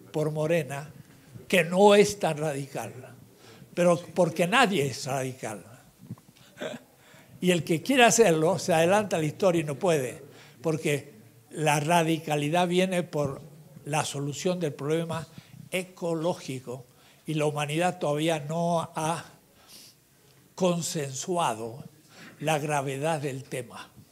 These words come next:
No ha consensuado. No sabemos que vamos a la muerte en tres o cuatro generaciones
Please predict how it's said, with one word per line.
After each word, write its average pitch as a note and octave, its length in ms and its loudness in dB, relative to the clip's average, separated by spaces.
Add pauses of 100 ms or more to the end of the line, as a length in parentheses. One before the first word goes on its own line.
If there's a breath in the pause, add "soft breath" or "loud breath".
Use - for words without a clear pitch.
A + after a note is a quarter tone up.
(880 loud breath)
No D#3+ 80 2
ha G3+ 100 2
consensuado. D3 840 -4
No G3 160 -2
sabemos G#3 580 2
que D#3 140 -2
vamos F3 380 0
a D3 40 -2
la C#3 140 -4
muerte C#3 640 -6 (500 loud breath)
en C#3 200 -8
tres F#3 240 2
o D#3+ 120 2
cuatro E3+ 360 0
generaciones C#3 840 -6